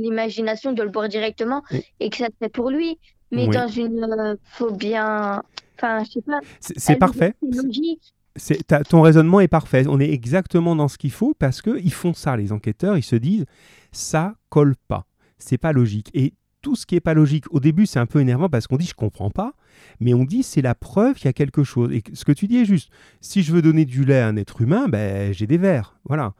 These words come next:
Speaker 2: Euh, pourquoi le mettre dans une soucoupe ? C'est pas, euh, c'est pas un animal. Si je veux nourrir un gros animal, pourquoi je lui donne un tout petit peu de lait ? Ça colle pas.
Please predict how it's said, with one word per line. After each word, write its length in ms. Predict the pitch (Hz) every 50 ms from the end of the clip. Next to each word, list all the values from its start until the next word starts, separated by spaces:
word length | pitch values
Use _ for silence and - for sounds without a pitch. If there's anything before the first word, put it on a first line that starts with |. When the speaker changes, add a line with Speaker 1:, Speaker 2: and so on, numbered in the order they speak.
| _ _ _ _ _ - -
Speaker 2:
Euh, 580 | 104 104 104 107 107 110 110 107 104 107 110
pourquoi 300 | 101 - - 117 - 151
le 60 | 151 139
mettre 120 | 123 113
dans 80 | 110 110
une 140 | 107 117 113
soucoupe ? 340 | - - 165 233 220 165 -
C'est 120 | - 113
pas, 320 | - 107 104 107 104 104
euh, 240 | 101 101 104 104 107 107
c'est 100 | - -
pas 80 | 101 107
un 60 | 113
animal. 460 | 113 117 147 175 190 185 160 135 131 - _ _ _ _
Si 220 | - - - 151
je 80 | 123 127
veux 80 | 143 151
nourrir 340 | 147 143 135 131 143 127 113
un 100 | 117 104
gros 280 | - 110 131 127 113
animal, 420 | 113 110 113 113 135 170 220 262 202
pourquoi 300 | - 120 - - 143 135
je 100 | 110 101
lui 80 | 117
donne 200 | 113 151 170 156
un 80 | 117 107
tout 160 | - - 156
petit 180 | - - - 113
peu 160 | - 160 185
de 80 | 180
lait ? 160 | 185 175 156 131
Ça 180 | - - 101
colle 220 | - - 160 180 -
pas. 220 | - - 135 127